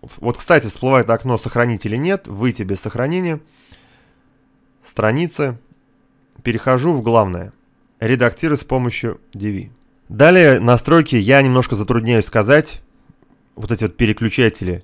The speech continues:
Единственное, я здесь точно знаю, показать отключенные модули с непрозрачностью в пятьдесят процентов. То есть, опять же, я вам наглядно потом на сайте покажу. А когда временно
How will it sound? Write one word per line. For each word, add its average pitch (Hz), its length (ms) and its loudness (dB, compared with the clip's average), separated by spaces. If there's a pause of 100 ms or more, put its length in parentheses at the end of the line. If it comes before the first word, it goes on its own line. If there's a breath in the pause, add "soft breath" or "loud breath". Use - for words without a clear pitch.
Единственное, 123 480 0
я 110 320 4
здесь 101 260 -4
точно 113 320 -2
знаю, 123 260 2
показать 123 480 0 (160)
отключенные 113 680 0
модули 113 380 2
с - 160 -8
непрозрачностью 113 800 0
в - 20 -20
пятьдесят - 260 -2
процентов. 104 460 -4 (460 loud breath)
То - 80 -2
есть, - 200 -2 (220 soft breath)
опять 151 320 2
же, 117 80 0
я 127 80 6
вам 127 120 4
наглядно 117 380 4
потом 110 320 0
на 107 120 0
сайте 104 320 0
покажу. 92 500 -4 (240)
А - 180 -10
когда 117 360 4
временно 113 680 2